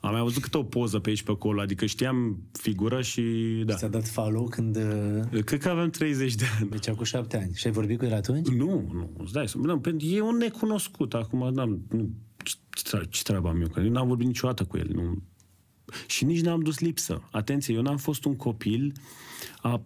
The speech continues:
Speaker 1: părinților divorțați, uh, copil care suferă după tata, după mama. Nu, eu am avut-o pe mama și a fost suficient.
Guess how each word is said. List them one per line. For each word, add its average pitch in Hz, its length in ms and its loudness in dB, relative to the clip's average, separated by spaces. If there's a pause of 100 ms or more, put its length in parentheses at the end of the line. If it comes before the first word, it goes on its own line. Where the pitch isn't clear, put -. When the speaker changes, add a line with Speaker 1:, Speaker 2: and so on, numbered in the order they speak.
Speaker 1:
părinților 127 600 2
divorțați, 113 1160 0
uh, 110 460 4
copil 113 380 0
care 113 220 0
suferă 113 420 0
după 107 260 0
tata, 113 420 0
după 107 240 0
mama. 107 320 2
Nu, 147 260 2
eu 143 100 2
am 175 160 2
avut-o 165 320 0
pe 151 120 0
mama 156 280 2
și 156 120 -2
a 143 40 2
fost 147 160 -2
suficient. - 600 -2